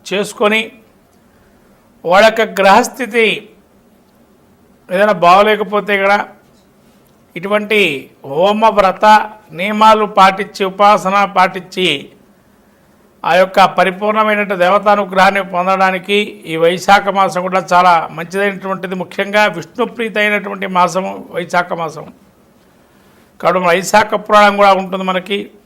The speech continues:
ఇటువంటి మహత్తరమైనటువంటి మాసంగా మనం పిలువబడుతుంది. ఇక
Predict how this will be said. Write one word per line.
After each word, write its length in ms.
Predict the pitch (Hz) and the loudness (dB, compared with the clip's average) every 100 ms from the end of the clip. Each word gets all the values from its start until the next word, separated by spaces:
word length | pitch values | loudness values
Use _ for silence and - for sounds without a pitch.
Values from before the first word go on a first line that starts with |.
| _ - _ _ 160 | _ -20 _ _ -16
ఇటువంటి 760 | 165 202 196 196 175 131 - _ _ _ _ _ _ _ - | -6 -4 -2 -2 -2 -4 -12 _ _ _ _ _ _ _ -14
మహత్తరమైనటువంటి 920 | 143 175 208 214 214 208 202 196 190 | -4 -2 0 2 2 0 -2 -4 -6
మాసంగా 540 | 180 175 170 196 185 185 | -2 -2 0 -4 0 0
మనం 540 | 180 180 190 156 147 - _ _ _ 175 | 0 -4 -6 -8 -12 -20 _ _ _ 0
పిలువబడుతుంది. 680 | 180 170 156 151 143 147 - _ _ _ _ _ _ _ _ _ _ _ _ _ _ _ _ _ _ _ _ - | 0 0 -4 -8 -16 -18 -20 _ _ _ _ _ _ _ _ _ _ _ _ _ _ _ _ _ _ _ _ -18
ఇక 140 | 165 | 0